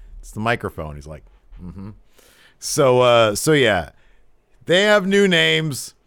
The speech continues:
They are the Knights of the Lone Wolf, <laughs> the Knights of the Slow Wolf,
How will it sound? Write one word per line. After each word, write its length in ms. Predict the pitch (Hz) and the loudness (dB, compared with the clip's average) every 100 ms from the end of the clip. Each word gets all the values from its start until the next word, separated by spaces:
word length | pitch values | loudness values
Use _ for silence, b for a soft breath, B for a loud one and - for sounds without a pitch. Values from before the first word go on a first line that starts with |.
| _ _ _ - | _ _ _ -10
They 200 | 104 151 | -4 0
are 120 | 165 | 0
the 100 | 151 143 | -2 -2
Knights 420 | 147 160 170 - | 0 0 0 -4
of 140 | 151 | -2
the 80 | 147 | -2
Lone 440 | 131 139 139 139 | 0 0 0 -2
Wolf, 520 | 117 117 120 - - - _ | 0 2 2 -2 -16 -20 _
<laughs> 100 | _ | _
the 280 | - 143 123 123 | -12 -10 -10 -4
Knights 360 | 147 147 - | -2 -2 -4
of 80 | 147 | -6
the 100 | 131 | -6
Slow 320 | - 139 139 | -4 0 0
Wolf, 500 | 123 113 131 127 - | 0 0 0 -2 -10